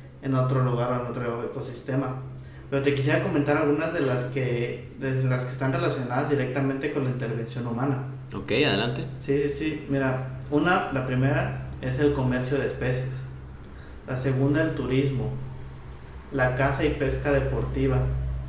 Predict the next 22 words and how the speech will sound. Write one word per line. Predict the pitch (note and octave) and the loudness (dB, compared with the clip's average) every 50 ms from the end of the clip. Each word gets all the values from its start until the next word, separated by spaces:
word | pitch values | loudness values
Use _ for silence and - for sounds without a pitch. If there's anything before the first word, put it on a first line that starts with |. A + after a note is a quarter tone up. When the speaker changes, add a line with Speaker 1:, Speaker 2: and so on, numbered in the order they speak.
| - - - - - - - - - - - - | -8 -10 -10 -10 -10 -10 -10 -10 -10 -8 -6 -2
Speaker 1:
Transporte | - C#3 C3+ C3 C3 - C#3+ C#3+ D3 C#3+ - E3+ | 0 0 2 2 2 4 6 6 6 6 4 2
y | D#3+ | 2
comercio | - D3 C3+ C3+ C3+ C3 C3 D3 | 2 0 0 2 2 2 2 0
internacional. | C#3+ C3 C3 B2+ - - - - - - - A#2+ B2 C3 - - - - - - - - - - - - - - | 0 2 2 2 2 2 2 0 0 0 0 0 0 0 0 -2 -4 -6 -8 -8 -10 -10 -12 -14 -14 -16 -10 -8
Y | - C#3 | -4 0
liberación | C3+ C3 C3 B2+ B2+ B2+ - - - C3 B2+ | 2 4 4 4 4 2 2 0 0 2 2
de | C3 C3+ | 4 4
mascotas. | C3 B2+ - - - - C3 A#2+ - - - - - - - - - - - - - - - - - - - - - - - | 4 4 4 4 2 0 -2 -4 -4 -6 -8 -10 -10 -12 -12 -14 -14 -14 -14 -16 -16 -16 -16 -16 -16 -12 -10 -10 -10 -8 -10
Speaker 2:
Ok. | F#2+ - - - | -10 -8 -6 -4
Speaker 1:
Esa | F2+ G2+ A2 G#2 - C3 D#3 F3 F3 | -4 -4 -2 -2 0 2 4 6 6
de | D#3 D3 C#3 B2+ | 6 6 6 4
liberación | C3 B2 A#2+ A#2 - B2+ C#3 | 4 2 2 0 0 0 2
de | D3+ - | 2 2
mascotas | - - - C3 B2+ D3 C#3+ C#3+ | 0 -2 -2 -2 0 0 0 0
es | C#3 C#3 | 0 -2
la | C#3 C3+ | -4 -4
que, | - C3+ A#2+ | -4 -4 -4
la | - A#2+ A#2+ | -4 -6 -8
que | A#2+ - | -8 -10
comentabas | - B2 B2 B2 B2 A#2+ A#2+ C3 C3 C3 | -10 -10 -10 -8 -8 -6 -4 -2 -2 -2
ahorita, | B2+ A2 A2 G#2 - B2+ B2 - | 0 0 -2 -2 -2 -4 -4 -4
¿no? | - | -6